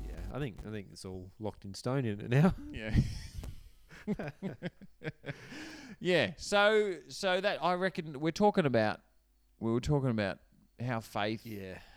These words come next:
Speaker 2: you know, impacts, uh, relationships. That's
Speaker 1: Yeah,
Speaker 2: what we were
Speaker 1: it
Speaker 2: talking
Speaker 1: does.
Speaker 2: about today,
Speaker 1: Yeah, yeah.
Speaker 2: wasn't it? So, and I reckon that's probably where it is. You,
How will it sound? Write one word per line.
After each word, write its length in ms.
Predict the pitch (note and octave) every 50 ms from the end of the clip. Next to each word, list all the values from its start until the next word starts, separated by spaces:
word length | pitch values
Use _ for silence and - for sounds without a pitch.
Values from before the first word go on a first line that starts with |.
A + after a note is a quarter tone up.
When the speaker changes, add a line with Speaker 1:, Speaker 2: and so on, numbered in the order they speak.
| - - - - - -
Speaker 2:
you 100 | G2 F#2+
know, 200 | F2 D#2 D#2 -
impacts, 840 | - G#2 A#2 B2 A#2+ A2 B2+ C3 G2 - - - - - - - - - _ - - _ _ _ _ - - - - - _ _ _ _ - - - _ _ _ _ _ _ _ -
uh, 460 | A2 G#2+ G2+ G2+ G2 F#2+ F#2 E2 C#2 - F2+
relationships. 1000 | G2 G#2+ G#2+ G2+ G#2 A#2+ B2+ A#2+ - A2 F#2+ - - F2+ - - - - - - - _ _ -
That's 120 | B2 G2
Speaker 1:
Yeah, 60 | F#2+ -
Speaker 2:
what 80 | G2+
we 60 | G2+
were 60 | A2 A2
Speaker 1:
it 40 |
Speaker 2:
talking 200 | G#2+ A2 F2 D#2
Speaker 1:
does. 80 | G2 E2+
Speaker 2:
about 60 | -
today, 120 | A#2+ A2+ G#2
Speaker 1:
Yeah, 60 | F#2+
yeah. 40 | F2
Speaker 2:
wasn't 180 | E2+ D#2+ - -
it? 40 | - _ _ _ _ _ - - _ _ _ _ _ _
So, 360 | - - - C#3 C3+ C#3 C#3 - - _ _ _ -
and 180 | C#3 D3 D3
I 100 | D3+ D#3+
reckon 240 | E3+ F3 - E3 D3
that's 280 | D3 D3+ C#3 - - -
probably 400 | - - D3 C#3 A#2 B2 A#2 A2
where 200 | G2+ G#2+ G2+ G2
it 60 | F#2+ F#2+
is. 280 | E2+ E2+ - - - -
You, 280 | G#2+ A2+ A#2 A2+ G#2+